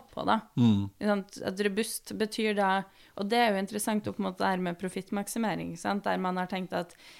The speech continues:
Speaker 1: det å hele tiden bruke maks av de ressursene du har,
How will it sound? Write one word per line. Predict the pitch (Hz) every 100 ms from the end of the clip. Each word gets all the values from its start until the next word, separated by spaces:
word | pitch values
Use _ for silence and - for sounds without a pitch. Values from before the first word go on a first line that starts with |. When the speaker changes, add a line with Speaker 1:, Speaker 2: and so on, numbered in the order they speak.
| -
Speaker 1:
det | 196 196 190
å | 202
hele | 208 196 196 208
tiden | - 202 180 165 160 170 - 170
bruke | 180 180 185 - - 170 165 - _ -
maks | 190 220 - -
av | 202
de | 190
ressursene | 180 - - 175
du | 175
har, | 190 214